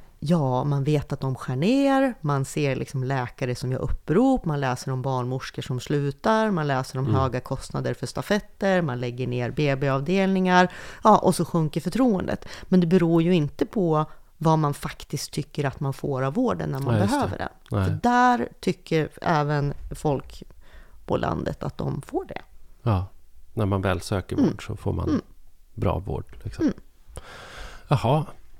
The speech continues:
Speaker 1: Mm.
Speaker 2: Ja, men det var ju spännande. Så konsumentupplevelsen, eh,
Speaker 1: Kundupplevelsen.
Speaker 2: kundupplevelsen är dålig, helt enkelt. Jag undrar, har de frå-, men då har de kollat på skolor?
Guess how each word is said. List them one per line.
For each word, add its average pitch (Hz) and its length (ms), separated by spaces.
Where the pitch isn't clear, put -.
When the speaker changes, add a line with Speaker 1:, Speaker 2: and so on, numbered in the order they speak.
Speaker 1:
Mm. 302 200
Speaker 2:
Ja, 131 140
men 117 140
det 117 60
var 151 100
ju 151 60
spännande. 92 580
Så - 180
konsumentupplevelsen, - 4000
eh, 101 220
Speaker 1:
Kundupplevelsen. 92 880
Speaker 2:
kundupplevelsen 101 1200
är 78 80
dålig, 90 520
helt 104 200
enkelt. 92 340
Jag 90 100
undrar, 101 440
har 113 240
de 107 80
frå-, 113 320
men 107 540
då 113 60
har 95 120
de 101 80
kollat 110 260
på - 60
skolor? 127 720